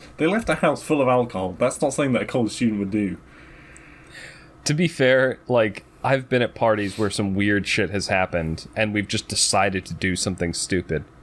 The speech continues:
Speaker 2: I was at a party one time where, mid-party, the host decided she wanted a fire pit. And they didn't have a fire pit.
Speaker 1: Yeah.
Speaker 2: And I was,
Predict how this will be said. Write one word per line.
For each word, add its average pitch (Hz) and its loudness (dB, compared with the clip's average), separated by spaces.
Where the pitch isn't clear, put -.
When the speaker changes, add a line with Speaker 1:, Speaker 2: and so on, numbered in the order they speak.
Speaker 2:
I 131 2
was 143 2
at 151 4
a - -6
party 127 2
one 110 2
time 92 0
where, 104 2
mid-party, 117 0
the 110 0
host 120 0
decided 107 2
she - 0
wanted 107 2
a - 0
fire 101 0
pit. 76 -6
And 190 0
they 104 2
didn't 123 2
have 170 2
a - -10
fire 85 -2
pit. - -4
Speaker 1:
Yeah. 107 0
Speaker 2:
And 107 2
I 117 4
was, 131 0